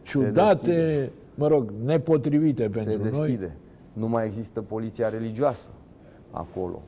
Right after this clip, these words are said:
Speaker 2: Uh, femeile se duc la... Me-, femeile au o pasiune incredibilă pentru
Speaker 1: Vin
Speaker 2: fotbal.
Speaker 1: la,
Speaker 2: Nu
Speaker 1: au,
Speaker 2: vă
Speaker 1: au dreptul să vină la meciuri,
Speaker 2: Au
Speaker 1: nu?
Speaker 2: dreptul să vină la meciuri, dar au pasiune, se pricep la fotbal.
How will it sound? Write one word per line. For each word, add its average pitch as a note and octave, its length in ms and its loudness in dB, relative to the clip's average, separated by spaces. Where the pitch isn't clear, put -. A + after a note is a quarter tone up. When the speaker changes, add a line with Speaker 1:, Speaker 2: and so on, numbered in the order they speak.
Speaker 2:
Uh, G2+ 460 -8
femeile A#2 720 0
se A2+ 260 -6
duc A2+ 240 -4
la... A2+ 160 2
Me-, B2 140 -2
femeile A2 480 -2
au G2 140 4
o G#2+ 40 2
pasiune G#2+ 500 -4
incredibilă G#2+ 580 -4
pentru E2 280 -6
Speaker 1:
Vin A2 120 2
Speaker 2:
fotbal. A#2+ 300 4
Speaker 1:
la, G#2 140 0
Speaker 2:
Nu A#2+ 60 4
Speaker 1:
au, B2+ 40 2
Speaker 2:
vă A#2+ 280 2
Speaker 1:
au B2 200 4
dreptul C3 360 4
să B2+ 140 0
vină C3 220 2
la B2+ 120 2
meciuri, F#2 340 -2
Speaker 2:
Au G2 120 2
Speaker 1:
nu? A2+ 60 2
Speaker 2:
dreptul B2+ 240 -2
să B2+ 120 -6
vină C3 200 -2
la C3 120 0
meciuri, C#3 340 -4
dar G#2 100 2
au B2+ 200 6
pasiune, C3 540 -2
se F#2+ 200 -4
pricep B2 400 -2
la B2+ 120 4
fotbal. A2+ 440 -2